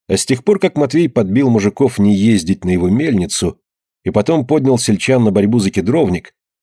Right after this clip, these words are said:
совсем перестал разговаривать с дочерью. Борьба за кедровник оставила в ее душе глубокий след.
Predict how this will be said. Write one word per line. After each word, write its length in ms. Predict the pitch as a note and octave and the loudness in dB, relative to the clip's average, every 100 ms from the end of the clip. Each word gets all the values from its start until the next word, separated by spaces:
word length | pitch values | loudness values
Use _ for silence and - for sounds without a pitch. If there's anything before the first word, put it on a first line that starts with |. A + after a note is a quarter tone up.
| _ | _
совсем 520 | - D#3 - B2+ F2 | -4 -4 0 -2 -2
перестал 560 | - D#2 - A#2+ A2 - | -4 -6 -2 0 0 0
разговаривать 640 | A2 F2+ F2+ F2 D#2+ E2 | -4 0 0 0 0 -2
с 80 | D2+ | -2
дочерью. 500 | D#2+ D2+ - - B2+ _ _ _ _ _ _ _ _ _ _ _ - | -4 -4 -6 -12 -20 _ _ _ _ _ _ _ _ _ _ _ -12
Борьба 400 | - F#2 A2+ G3 | -2 2 2 2
за 100 | D#3+ | 2
кедровник 580 | C3+ A2 E3+ D3+ C#3 | 0 2 2 2 0
оставила 500 | G2+ - - D3+ C#3+ | -2 -2 0 2 4
в 80 | B2 | 4
ее 140 | G#2 A2 | 4 2
душе 320 | G2 - A#2+ | 0 0 -2
глубокий 520 | F2+ F2 E2 F#2 D#2+ | 0 0 0 -2 -4
след. 580 | - D2 C2 - - | -8 -8 -12 -14 -20